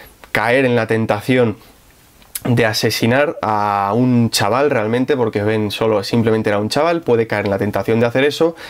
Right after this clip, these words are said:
entonces pues para evitarlo se recluye en ese planeta y va allí a morir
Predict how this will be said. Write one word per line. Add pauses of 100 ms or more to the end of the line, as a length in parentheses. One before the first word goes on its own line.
(260)
entonces
pues
para
evitarlo
se
recluye
en
ese
planeta
y
va
allí
a
morir